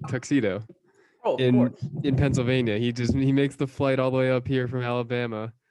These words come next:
Speaker 1: and, uh, gets his, gets his, uh, attire from Mister T's. So let me tell you about them.
Speaker 2: Yeah, please do.
Speaker 1: Um, do you or someone you know have a wedding, formal prom,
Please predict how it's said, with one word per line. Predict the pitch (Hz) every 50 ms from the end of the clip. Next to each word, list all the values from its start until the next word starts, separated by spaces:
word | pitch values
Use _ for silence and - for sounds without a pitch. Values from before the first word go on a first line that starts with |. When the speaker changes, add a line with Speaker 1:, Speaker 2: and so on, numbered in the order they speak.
| _ _ _ _ _ _ _ _
Speaker 1:
and, | - 110 107 107 107 110
uh, | 110 110 110 110 110 110 113
gets | 110 117 113 - -
his, | 117 110 104 - - _ _ _ _ _ _ _ _ _ _ _ _ _ _ _ _ _ _ _ _ _ _ _ _ -
gets | 127 120 123 -
his, | 120 113 120
uh, | 120 117 117 117 113
attire | 117 - - 120 117 117 117 117
from | 117 131 123
Mister | 120 123 123 - 120
T's. | - - 135 131 104 98 - - - 101 - _
So | _ - 127
let | 131
me | 131
tell | 123 143 135 123
you | 113
about | - 101 101 101
them. | - 98 98 104 - - - - - - - -
Speaker 2:
Yeah, | 175 160
please | - 151 156 151 147
do. | 165 170 147 - - _ _ _ _ _ _ _ _ 139
Speaker 1:
Um, | 131 120 120 120 120 120 120 123
do | 123 131
you | 135 147 165 175 180 185 185
or | 147 147 139
someone | 135 - - 160 151 147 151 147 143
you | 139 143 143
know | 127 117 101 98 113 123 113 - - - _ _ _ - - - - _
have | 135 123
a | 123 117
wedding, | 110 107 110 110 117 120 120 120 117 107 _ _
formal | 120 117 117 113 113 107
prom, | - - 123 117 117 117 117 117 120